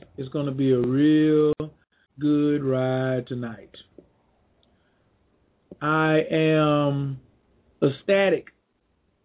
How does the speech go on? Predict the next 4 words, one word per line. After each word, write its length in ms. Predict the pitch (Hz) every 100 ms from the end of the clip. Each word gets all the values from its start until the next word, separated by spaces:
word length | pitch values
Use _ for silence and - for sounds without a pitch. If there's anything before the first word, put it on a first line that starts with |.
| _ _ _ -
about 560 | 131 143 143 135 - _ _ _ _ _ _ _ _ _ _ _ _ _ _ _ _ _ _ _ _ _ _ _ _ _ -
these 340 | 127 165 151 -
choices. 460 | 160 147 135 - - _ _ _ _ _ _ _ _ _ _ _ _ _ _ _ _ _ _ _ _ _ _ _ _ _ _ _ _ _ -
And 920 | 151 143 143 139 139 135 127 127 120